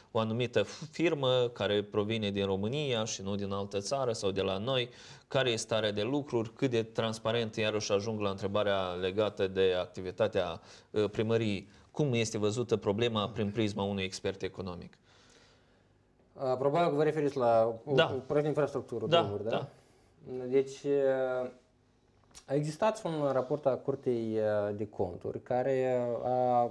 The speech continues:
Speaker 2: atras atenția la anumite deficiențe în proces, în procesul de, de efectuare a acestei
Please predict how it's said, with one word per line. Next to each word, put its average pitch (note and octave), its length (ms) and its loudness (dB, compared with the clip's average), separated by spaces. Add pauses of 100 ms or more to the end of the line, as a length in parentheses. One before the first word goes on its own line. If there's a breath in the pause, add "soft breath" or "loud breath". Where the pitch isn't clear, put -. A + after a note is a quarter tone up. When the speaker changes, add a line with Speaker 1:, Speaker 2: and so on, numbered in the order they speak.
Speaker 2:
atras C3+ 340 0
atenția B2 360 -2
la G#2 100 -4
anumite A2 360 -4
deficiențe G#2 760 -6
în F#2+ 200 -8
proces, G#2 400 -4 (220)
în - 160 -14
procesul - 540 -4
de, A1+ 360 -10 (540)
de A2+ 160 -12
efectuare G#2+ 480 -4
a G2 60 -2
acestei G#2 400 -10